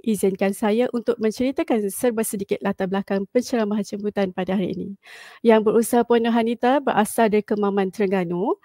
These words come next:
Beliau telah berkhidmat sebagai penjawat awam selama dua puluh tujuh tahun.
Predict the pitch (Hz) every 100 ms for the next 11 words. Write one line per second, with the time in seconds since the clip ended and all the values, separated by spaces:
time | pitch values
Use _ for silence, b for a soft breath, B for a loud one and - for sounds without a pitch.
0 | B B 208 220 247 240 233 214 226 247
1 | 277 226 - 233 226 214 214 233 226 226
2 | 214 - 240 269 226 - 254 269 233 208
3 | 202 202 185 190 190 196 185 -